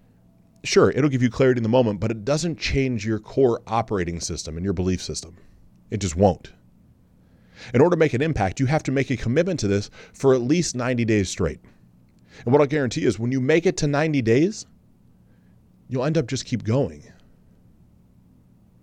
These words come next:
Like, I've missed maybe two stacks, maybe it's three,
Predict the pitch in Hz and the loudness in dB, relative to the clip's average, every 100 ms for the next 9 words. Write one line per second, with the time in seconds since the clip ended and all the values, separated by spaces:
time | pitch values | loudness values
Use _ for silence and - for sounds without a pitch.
0 | _ _ _ _ - 117 - 160 123 143 | _ _ _ _ -8 -6 -2 -2 -2 0
1 | 156 - - 123 135 151 147 151 160 143 | 0 0 -4 0 2 2 2 2 2 0
2 | - - 160 156 - 123 120 147 - - | -2 -4 -2 -2 0 0 2 -2 -10 -10
3 | 104 107 131 131 - - 110 113 160 | -4 2 2 2 -4 -4 0 0 -2